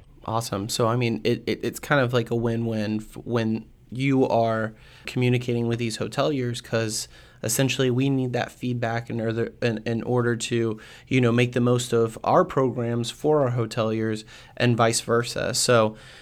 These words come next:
that is really, really cool. Like I said, I was, I was super excited to get you on. I wanted to finish up just to kinda hear, I mean, you have so much experience here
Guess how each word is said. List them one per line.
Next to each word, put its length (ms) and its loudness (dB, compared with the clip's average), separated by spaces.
that 160 10
is 140 4
really, 320 4
really 240 12
cool. 260 4
Like 160 2
I 60 -2
said, 220 0
I 20 2
was, 260 -2
I 60 -2
was 160 -2
super 320 -2
excited 380 0
to 80 -4
get 180 -2
you 160 2
on. 320 2
I 40 4
wanted 280 6
to 80 6
finish 480 2
up 320 4
just 400 0
to 160 2
kinda 240 4
hear, 320 4
I 20 4
mean, 240 2
you 100 -4
have 200 0
so 300 -2
much 220 0
experience 600 0
here 340 2